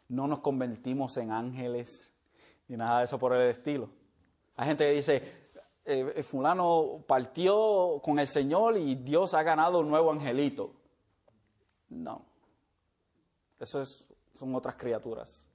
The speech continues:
Criaturas que Dios hizo para su gloria. Nosotros seguimos siendo seres humanos. Llegará el momento en donde nuestro espíritu y nuestro cuerpo será untado,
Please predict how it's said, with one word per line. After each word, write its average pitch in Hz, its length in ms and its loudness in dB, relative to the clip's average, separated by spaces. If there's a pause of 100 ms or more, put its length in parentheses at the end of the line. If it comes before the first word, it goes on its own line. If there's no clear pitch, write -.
(1040)
Criaturas 135 480 0
que 139 120 -2
Dios 127 260 0
hizo 135 300 -2
para 120 240 0
su 123 160 -6
gloria. 120 400 0 (720)
Nosotros 160 320 -4
seguimos 156 300 -4
siendo 151 220 -4
seres 139 280 -6
humanos. 156 520 -12 (440)
Llegará 139 280 4
el 156 80 2
momento 190 440 2
en 190 40 0
donde 165 240 4
nuestro 147 280 2
espíritu 214 480 0
y - 20 4
nuestro 202 280 -2
cuerpo 202 360 4
será 160 240 4
untado, 190 480 2